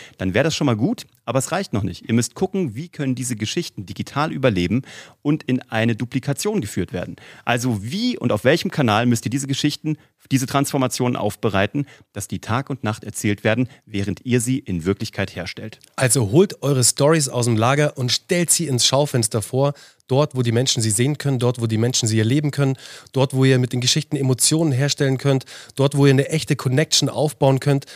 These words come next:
Speaker 2: mit euren Endkunden, mit den Interessenten. Und dann schafft ihr es wirklich, durch gutes Storytelling, durch das gute Platzieren von Geschichten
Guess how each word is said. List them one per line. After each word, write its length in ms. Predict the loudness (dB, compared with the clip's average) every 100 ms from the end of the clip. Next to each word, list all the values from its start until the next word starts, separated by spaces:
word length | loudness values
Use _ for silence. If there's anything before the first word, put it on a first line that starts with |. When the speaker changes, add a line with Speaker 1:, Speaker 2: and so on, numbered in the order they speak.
| -8
Speaker 2:
mit 180 | -4 -2
euren 240 | 2 2 2
Endkunden, 680 | 0 -2 -2 -2 0 -2 -2 _
mit 180 | -10 -4
den 100 | -2
Interessenten. 800 | -2 0 0 2 2 2 2 0 -2 -18 -16
Und 200 | -14 -2
dann 120 | 0
schafft 280 | 2 0 0
ihr 40 | -2
es 120 | 0
wirklich, 380 | -2 0 -4 -4 -18 _
durch 260 | -4 -4 -2
gutes 360 | 0 0 0
Storytelling, 600 | 0 2 0 0 -2 -2
durch 140 | -2 -6
das 180 | -6 -4
gute 240 | -4 -4
Platzieren 500 | -6 -4 0 0 0
von 220 | -2 -2
Geschichten 480 | -2 -2 -2 -4 -6